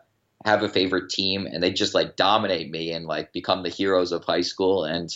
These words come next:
<laughs> and it was, it was just so fr-, frustrating. And I, I'm, I'm, like, really competitive, and I just found it so annoying,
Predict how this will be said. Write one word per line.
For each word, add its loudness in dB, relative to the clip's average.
<laughs> -20
and 4
it 6
was, 4
it 4
was 4
just 0
so 4
fr-, -12
frustrating. 0
And 2
I, 0
I'm, -2
I'm, 2
like, 0
really 4
competitive, 0
and -4
I -2
just -6
found 0
it -8
so 2
annoying, 2